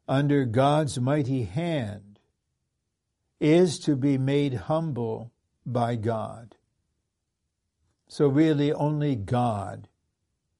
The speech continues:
can make us humble. If we try to humble ourselves, it will be false. It will be self-effort. It won't stand the test.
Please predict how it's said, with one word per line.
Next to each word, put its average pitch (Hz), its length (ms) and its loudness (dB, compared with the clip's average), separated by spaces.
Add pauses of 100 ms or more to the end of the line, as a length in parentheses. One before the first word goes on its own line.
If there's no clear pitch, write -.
(120)
can 117 340 -6 (680)
make 131 260 0
us 113 220 -4
humble. 110 480 -14 (1600)
If 123 120 0
we 170 200 8
try 165 240 4
to 139 140 2
humble 135 360 0
ourselves, 113 680 -4
it 131 160 -8
will 117 140 -8
be 110 160 -6
false. 127 600 -4 (220)
It 143 60 -6
will 123 220 -4
be 107 260 -6
self-effort. 127 920 -10 (920)
It 123 60 -4
won't 123 300 0
stand 120 440 -4
the 104 80 -6
test. - 720 -8